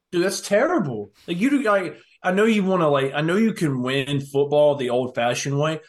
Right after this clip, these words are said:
but you gotta have explosiveness. You gotta have explosive plays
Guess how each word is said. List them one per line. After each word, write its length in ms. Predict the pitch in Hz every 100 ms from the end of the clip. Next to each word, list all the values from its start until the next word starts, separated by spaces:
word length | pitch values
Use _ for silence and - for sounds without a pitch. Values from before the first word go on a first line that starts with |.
| _ -
but 120 | 139
you 80 | 196
gotta 240 | 202 170
have 220 | 143 143 117
explosiveness. 800 | - - 123 131 135 104 101 127
You 60 |
gotta 160 | 196 135
have 120 | 123
explosive 600 | 110 - 147 143 - -
plays 500 | - 135 139 123 104